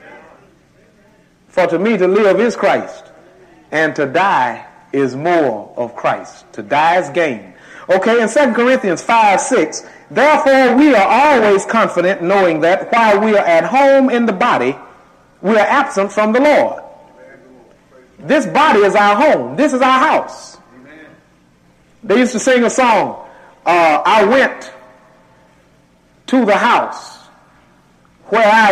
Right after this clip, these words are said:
used to live, and the grass has grown up and covered the door.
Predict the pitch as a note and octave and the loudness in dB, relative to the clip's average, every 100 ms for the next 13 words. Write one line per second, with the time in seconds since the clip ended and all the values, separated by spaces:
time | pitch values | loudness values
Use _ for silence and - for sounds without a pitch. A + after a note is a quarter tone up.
0 | F#3 B3 B3+ - D#3+ D3+ D3 G2+ - - | 4 4 2 -2 -6 -2 -2 -4 -12 -20
1 | _ _ _ _ _ _ _ _ _ _ | _ _ _ _ _ _ _ _ _ _
2 | _ _ - E3 E3 D3+ G3+ A#3+ A3 G3 | _ _ -6 -4 -2 -2 0 2 2 2
3 | F#3 D#3+ G#3 A#3 G#3+ A3 G#3 E3 D#3 - | 0 -2 0 0 2 2 0 -2 -2 -2
4 | G3 D#3+ E3 D3 G#3+ C3+ G2+ | -2 -2 -4 -2 0 -2 -4